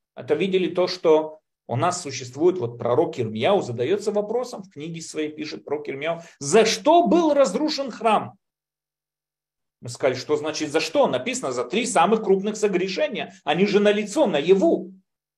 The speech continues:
Сам Всевышний говорит, «За то, что оставили мою Тору» и так далее. Но опять же задается тогда вопрос, секунду, если они оставили Тору, так это почему никто не мог ответить на этот вопрос?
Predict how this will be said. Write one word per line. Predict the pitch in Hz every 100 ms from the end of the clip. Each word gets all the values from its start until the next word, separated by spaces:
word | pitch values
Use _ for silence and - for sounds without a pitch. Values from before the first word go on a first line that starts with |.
| _ _
Сам | - 226 311 320
Всевышний | 277 247 262 247
говорит, | 220 226 202
«За | 214
то, | 254
что | 254 226
оставили | 226 226 226 214
мою | 202 185 190
Тору» | 285 254
и | 190
так | 190 165
далее. | 247 302 277 - _
Но | 156
опять | 165 262 294
же | 240
задается | 170 190 190 -
тогда | 160 160
вопрос, | 160 156 214 202
секунду, | 165 175 131
если | 123 143
они | 156
оставили | 190 190 156 170 175 175
Тору, | 131 120 127 - -
так | 123 120
это | - -
почему | 160 185 208
никто | 220 208 226
не | 240
мог | 240 233
ответить | 226 - 220 262 254 220
на | 233
этот | 226 208
вопрос? | 226 220 226 -